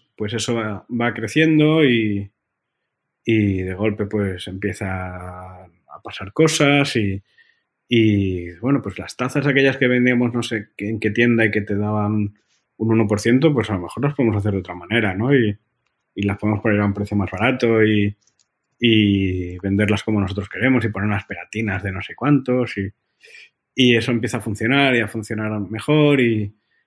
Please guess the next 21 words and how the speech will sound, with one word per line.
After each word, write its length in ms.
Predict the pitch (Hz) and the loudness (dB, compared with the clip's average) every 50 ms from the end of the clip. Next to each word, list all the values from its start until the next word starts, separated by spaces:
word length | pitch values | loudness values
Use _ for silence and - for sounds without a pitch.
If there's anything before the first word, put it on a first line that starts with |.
| _ _ _ _ _ | _ _ _ _ _
y 180 | - 123 120 107 | 0 0 0 2
con 680 | - 120 110 110 107 104 101 101 95 95 98 95 92 | 0 0 0 0 0 0 0 0 0 -2 -2 -4 -4
el 220 | 92 92 95 95 101 | -6 -4 -4 -2 2
libro 760 | 113 127 131 127 139 135 135 135 139 135 135 - - - _ _ _ - | 4 4 4 4 4 4 4 4 2 0 -2 -6 -14 -20 _ _ _ -8
ha 100 | - 110 | -8 -6
sido 280 | - - 117 110 110 107 | -4 -2 0 0 0 2
ahora 220 | 104 104 110 104 | 2 2 2 2
que, 380 | 98 113 110 107 107 104 101 104 | 4 4 4 4 4 2 0 0
que 100 | - 110 | 0 0
ha 40 | 104 | 0
explotado 460 | 98 - - 104 101 104 98 95 92 | 0 -2 -4 -4 -2 -2 -2 -2 -2
más, 200 | 95 98 104 101 | -2 -2 -2 -2
porque 260 | - - 101 - - 95 | -4 -10 -18 -12 -10 -8
el, 200 | 92 92 92 - _ _ _ _ _ _ _ _ | -8 -8 -10 -14 _ _ _ _ _ _ _ _
el 140 | - 98 98 | -4 -2 0
libro 840 | 98 101 104 110 110 110 110 110 113 113 113 113 113 110 104 - _ _ _ _ _ _ _ | 0 2 2 2 2 2 4 4 4 4 4 2 2 0 -2 -6 _ _ _ _ _ _ _
que 80 | - - | -6 -2
hemos 160 | 104 104 107 | -2 0 2
hecho, 200 | 139 143 143 123 | 2 2 2 2
que 60 | 107 | 2
es 80 | 107 101 | 0 0